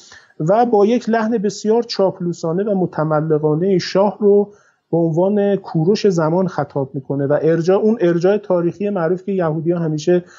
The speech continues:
صهیونیست‌ها همیشه بهش ارجاع می‌دن که در واقع کوروش به عنوان رهایی بخش و نجات بخش قوم در واقع بنی اسرائیل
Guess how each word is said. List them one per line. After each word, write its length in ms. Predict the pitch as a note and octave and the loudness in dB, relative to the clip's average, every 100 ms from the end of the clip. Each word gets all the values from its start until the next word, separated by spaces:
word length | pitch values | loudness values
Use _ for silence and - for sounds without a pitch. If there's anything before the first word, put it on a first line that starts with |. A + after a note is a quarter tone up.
| - | -20
صهیونیست‌ها 580 | - F3 D#3+ D#3+ D#3 F#3+ | -6 -4 -2 -2 -4 -4
همیشه 320 | E3+ E3 D#3+ | -4 -4 -6
بهش 300 | E3+ E3+ - - D3 C3+ | -6 -6 -10 -14 -12 -6
ارجاع 360 | D3+ D3+ E3 E3+ | -4 -2 -4 -4
می‌دن 300 | D3+ D3 D3 | -4 -4 -4
که 240 | C#3 C3+ - _ _ - | -4 -6 -8 _ _ -2
در 100 | C#3 | 0
واقع 260 | C#3+ C#3+ | 2 0
کوروش 580 | D3+ - D#3+ D#3 F3 - | -2 0 0 2 0 -2
به 120 | - | 0
عنوان 340 | D3 C#3 D3+ D#3 D3 C3+ C3 C#3 | 0 2 0 2 0 -2 -4 -2
رهایی 400 | C#3+ C#3+ C#3 C#3 | 0 2 2 2
بخش 320 | D3+ D#3 - | 2 0 -2
و 60 | |
نجات 380 | D3 C#3 C#3+ C3+ D3+ | -2 0 -2 -2 -2
بخش 280 | D3+ - C3 B2 - _ _ _ C#3 C3+ C3+ | -4 -4 -6 -6 -16 _ _ _ -4 -2 0
قوم 440 | D#3 D#3+ C#3 B2+ | 0 2 0 0
در 180 | B2+ B2+ | -2 -2
واقع 320 | B2 A#2+ B2+ | -2 0 -2
بنی 320 | B2+ C3 C3 | 0 0 0
اسرائیل 680 | C#3 - D3 C#3 G3 A3 G3 | -2 -2 -2 0 2 2 2